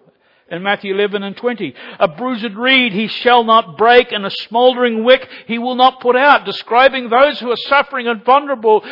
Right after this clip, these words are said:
he is gentle towards them. He cried from the cross about those who were his enemies,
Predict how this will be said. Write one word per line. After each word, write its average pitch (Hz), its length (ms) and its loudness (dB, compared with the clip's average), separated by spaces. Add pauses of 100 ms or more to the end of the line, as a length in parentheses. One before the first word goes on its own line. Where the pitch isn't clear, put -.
(180)
he 269 180 0
is 214 140 -4
gentle 277 600 -2
towards 240 580 -4
them. 170 340 0 (3500)
He - 80 -20
cried 262 280 2
from 240 140 -10
the 240 80 -4
cross 254 480 2
about 214 240 4
those 247 300 2
who 226 80 -10
were 214 120 2
his 214 120 -4
enemies, 247 360 -4